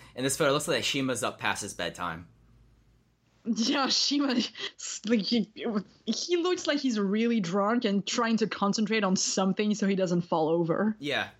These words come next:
Speaker 1: He's like, "If I focus on this camera, then everything will stop being blurry."
Speaker 2: Yeah. Yeah, Dragon Kid looks great. Doi, not so much. Doi has, um, let me down this year. He looked better last year.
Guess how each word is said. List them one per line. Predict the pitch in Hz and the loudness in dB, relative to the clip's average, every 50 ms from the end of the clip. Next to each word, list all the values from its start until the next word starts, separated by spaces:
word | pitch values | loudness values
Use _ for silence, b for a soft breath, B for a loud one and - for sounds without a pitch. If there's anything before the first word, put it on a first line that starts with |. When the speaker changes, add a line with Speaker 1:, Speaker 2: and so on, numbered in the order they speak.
| _ _ _ | _ _ _
Speaker 1:
He's | - 135 - | -12 -8 -6
like, | 135 123 - | -6 -6 -6
"If | - 117 | -6 -6
I | 143 131 | -6 -6
focus | 131 - 180 160 160 170 160 - | -2 2 2 2 2 2 0 0
on | - 135 139 139 135 | 0 0 0 2 2
this | 135 117 - | 0 -2 -4
camera, | - - 127 117 113 107 101 92 85 85 85 - b b b b b b | -2 0 2 2 2 2 2 0 -2 -2 -4 -8 b b b b b b
then | 120 131 113 107 | -2 -2 -2 0
everything | 92 127 135 135 131 135 160 135 131 | 0 0 2 2 2 0 0 -2 -2
will | 123 110 | -2 -4
stop | - - 127 107 - | -2 0 0 0 0
being | - 104 101 98 | -2 -4 -4 -4
blurry." | 92 87 92 87 78 78 73 95 - - - - _ _ - _ _ - | -6 -4 -4 -4 -4 -4 -6 -8 -12 -20 -20 -20 _ _ -20 _ _ -4
Speaker 2:
Yeah. | 196 202 196 180 - 214 190 - - _ _ - _ _ _ - 320 359 B B B B | 0 2 2 2 2 2 0 -2 -6 _ _ -20 _ _ _ -2 -2 -2 B B B B
Yeah, | 247 226 208 | 0 2 2
Dragon | 185 202 262 311 381 440 440 | 2 2 2 2 2 2 2
Kid | - 339 262 | 2 2 2
looks | 226 190 160 - | 2 0 0 -4
great. | - - 165 156 135 98 - - _ _ _ _ _ _ - 202 180 180 | -4 -2 0 0 0 0 -2 -6 _ _ _ _ _ _ -8 -6 -4 -2
Doi, | - 302 392 508 571 539 427 | 0 2 2 2 2 0 0
not | 349 403 427 - | 0 0 0 0
so | - - 370 349 | 0 0 2 2
much. | 330 320 302 277 - 214 | 2 2 2 2 0 0
Doi | 196 285 359 453 453 453 427 | 0 0 0 0 2 0 0
has, | 359 302 311 302 285 _ _ - 311 | 0 0 -2 -2 -4 _ _ -4 -2
um, | 302 302 294 285 285 277 269 269 269 269 262 254 247 233 - - - - - - _ _ _ _ _ _ _ _ b b b b b b b b b b | 0 2 2 2 2 2 2 2 0 0 0 0 0 -2 -4 -6 -8 -10 -10 -10 _ _ _ _ _ _ _ _ b b b b b b b b b b
let | - 247 285 320 320 | -2 0 0 0 2
me | 381 392 302 | 2 0 2
down | 254 320 349 381 370 | 2 2 2 2 2
this | 285 226 - - - | 0 0 0 0 0
year. | 190 185 | 2 2
He | 196 180 277 | 2 2 2
looked | 302 339 277 233 | 2 2 2 2
better | 214 277 285 269 247 | 2 2 2 4 4
last | 233 220 214 208 - - - | 2 2 2 2 0 0 0
year. | - 82 135 190 | 2 2 2 0